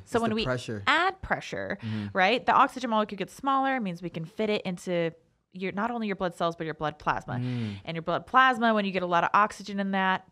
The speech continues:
Speaker 1: boom, we are facilitating
Speaker 2: There we go.
Speaker 1: healing.
Speaker 2: Yeah.
Speaker 1: 'Cause this, think about this, O'Day. I think I've talked to you about this before, but we focus on what? Our supplements, our sleep,
Speaker 2: Yep.
Speaker 1: how we work out,
Speaker 2: Mm-hmm.
Speaker 1: you know, all these things, organic food, whatever.
Speaker 2: Yep.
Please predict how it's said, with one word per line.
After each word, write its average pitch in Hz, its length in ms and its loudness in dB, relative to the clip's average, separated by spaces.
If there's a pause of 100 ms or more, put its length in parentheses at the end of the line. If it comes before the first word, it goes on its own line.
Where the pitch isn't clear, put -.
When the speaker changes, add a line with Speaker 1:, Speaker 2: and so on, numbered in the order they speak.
(100)
Speaker 1:
boom, 180 380 -2
we 190 520 -2
are 170 420 2 (220)
facilitating 175 640 -4
Speaker 2:
There - 100 0
we - 40 4
go. - 20 4
Speaker 1:
healing. 202 300 0 (100)
Speaker 2:
Yeah. 117 280 -2 (140)
Speaker 1:
'Cause 294 120 0
this, 285 200 -2 (180)
think 349 160 -6
about 208 240 -8
this, 156 220 -8
O'Day. 185 300 -4
I 247 60 -4
think 311 160 -8
I've 302 160 -8
talked 196 180 -6
to - 60 -16
you - 20 -8
about - 80 -12
this 156 140 -12
before, - 320 -12 (160)
but 214 280 6 (680)
we 226 140 -2
focus 220 380 -2
on 185 140 -2
what? 131 160 -8 (120)
Our 170 140 0
supplements, 202 680 -6 (140)
our 151 100 -14
sleep, 196 460 -8
Speaker 2:
Yep. 120 280 -2 (140)
Speaker 1:
how 156 140 -8
we 160 120 -8
work 165 300 -4
out, 202 600 4
Speaker 2:
Mm-hmm. - 100 -16
Speaker 1:
you 180 60 -4
know, 170 80 0
all 214 200 2
these 208 160 -2
things, 196 240 -4
organic 196 540 -4
food, 208 400 -2
whatever. 190 380 4
Speaker 2:
Yep. 110 240 -4